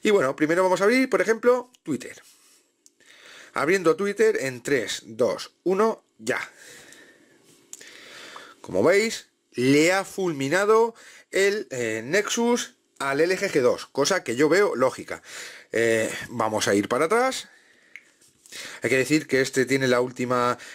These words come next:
el último firmware de L G original ahora mismo, y este, lógicamente, el firmware original de Google. Android cinco punto cero contra Android cuatro punto cuatro punto dos. Vamos a ir de nuevo,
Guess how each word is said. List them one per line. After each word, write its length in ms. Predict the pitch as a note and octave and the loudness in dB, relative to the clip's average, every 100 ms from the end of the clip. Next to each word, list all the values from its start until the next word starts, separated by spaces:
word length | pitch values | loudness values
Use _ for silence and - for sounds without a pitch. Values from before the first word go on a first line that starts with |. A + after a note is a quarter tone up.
| - | -2
el 100 | A#2 | 0
último 260 | B2+ C3 | 0 -2
firmware 500 | B2 C#3 B2+ A#2+ F#2+ | 0 0 2 2 0
de 100 | G#2 | 0
L 120 | B2 A#2+ | 0 0
G 200 | C3+ B2+ | 2 2
original 600 | B2 C3 C#3+ G3+ B3+ B3 | 2 0 0 0 -2 -6
ahora 200 | A#2 A2+ | -2 0
mismo, 420 | D3 F#3 G3 A3 G#3+ - - | 0 0 2 2 0 -12 -8
y 100 | G2 | -4
este, 200 | G#2+ - | -2 0
lógicamente, 680 | A#2+ - A2+ A#2+ B2 F3+ F3+ - - - | 0 0 -2 -2 0 0 0 -8 -20 -16
el 140 | - E2 | -10 -4
firmware 440 | G#2 A2 A2+ A#2 | 0 0 2 2
original 640 | A#2 G#2 - A#2 C3+ D#3 E3 | 2 0 -2 -2 0 0 2
de 220 | A2+ G2+ | 4 4
Google. 400 | A#2 F#2+ - - - - _ - - - - | 2 -2 -4 -10 -18 -20 _ -20 -12 -8 -4
Android 220 | F#2+ G#2+ | 0 0
cinco 220 | A#2 A#2 | 2 0
punto 240 | C#3+ D3 | 2 2
cero 420 | E3+ G#3 A3 G#3+ - | 2 4 4 2 -4
contra 260 | C3+ A#2 A2+ | -6 -2 0
Android 240 | A#2+ C3+ | 2 2
cuatro 340 | C#3 C3 C#3 B2+ | 0 0 0 -2
punto 420 | C#3 B2 D3+ C#3 | -4 0 0 2
cuatro 300 | C#3+ C#3+ C3+ | 0 0 -2
punto 280 | C3 A#2 F#2 | -2 -2 -2
dos. 240 | E2 - - - - - | -2 -12 -14 -14 -12 -8
Vamos 240 | F#2+ G#2 | -4 0
a 40 | G#2+ | 2
ir 80 | |
de 120 | G#2+ A#2+ | 2 2
nuevo, 360 | D#3+ G#3+ A3 | 2 2 0